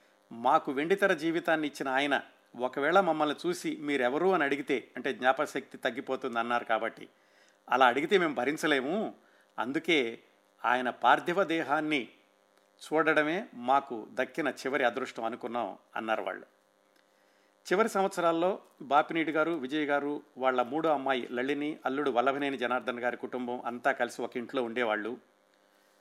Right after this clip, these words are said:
చుట్టూ ఎంతమంది ఉన్నా కానీ బాపినీటి గారికి వాళ్ళ నాలుగో అమ్మాయి లలిత గారు అన్నం తినిపించాలి అని కోరుకుంటూ ఉండేవాళ్ళు. అందుకని లలిత గారు ప్రతిరోజు ఆఫీసు నుంచి మధ్యాహ్నం వెళ్ళి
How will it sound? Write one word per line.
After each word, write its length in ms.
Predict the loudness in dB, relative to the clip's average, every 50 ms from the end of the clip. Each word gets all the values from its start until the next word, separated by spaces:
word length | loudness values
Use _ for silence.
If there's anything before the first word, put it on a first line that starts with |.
| _ _ -6 -6
చుట్టూ 180 | -4 -2 0 2
ఎంతమంది 460 | 2 2 2 0 0 0 0 0 0
ఉన్నా 200 | 0 2 4 4
కానీ 540 | 4 2 2 2 2 2 2 0 0 -4 -4
బాపినీటి 460 | 0 2 2 2 2 0 -2 -2 2
గారికి 540 | 2 2 2 2 0 -2 -2 -2 0 -2 -2
వాళ్ళ 240 | 0 2 2 2 2
నాలుగో 420 | 2 2 2 2 2 2 2 2
అమ్మాయి 340 | 2 2 2 0 0 0 0
లలిత 300 | 2 2 2 0 0 0
గారు 200 | 2 2 2 4
అన్నం 260 | 2 2 0 -2 -2
తినిపించాలి 600 | -4 -4 -6 -6 -6 -8 -6 -4 -4 -2 -2 -2
అని 100 | -4 -6
కోరుకుంటూ 440 | -6 -6 -6 -6 -6 -8 -8 -8 -6
ఉండేవాళ్ళు. 400 | -4 -2 0 0 0 0 0 -4 -12 _ _ _ _ _ -6
అందుకని 380 | -4 -4 -2 -2 -2 -2 -2 0
లలిత 300 | 0 0 0 0 -2 0
గారు 300 | 2 2 4 2 2 -2 -6 -10 -20 _ _ _ _ -8
ప్రతిరోజు 480 | -6 -6 -4 -4 -2 -2 -2 -2 0 0
ఆఫీసు 440 | 2 2 2 2 0 -4 -8 -6 -6
నుంచి 220 | -6 -6 -6 -6
మధ్యాహ్నం 480 | -4 -4 -6 -4 -2 -4 -4 -2 -4 -4
వెళ్ళి 360 | -4 -2 0 -2 -2 -2